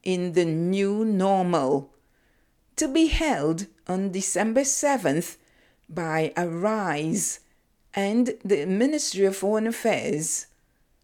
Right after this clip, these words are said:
reported the Israeli Ministry of Foreign Affairs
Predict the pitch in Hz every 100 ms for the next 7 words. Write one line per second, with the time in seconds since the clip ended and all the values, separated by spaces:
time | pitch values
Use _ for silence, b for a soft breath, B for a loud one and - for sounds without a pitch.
0 | - 196 214 - 311 311 240 147 160 160
1 | 180 185 165 202 247 262 262 262 269 254
2 | 254 254 254 247 254 247 202 127 147 180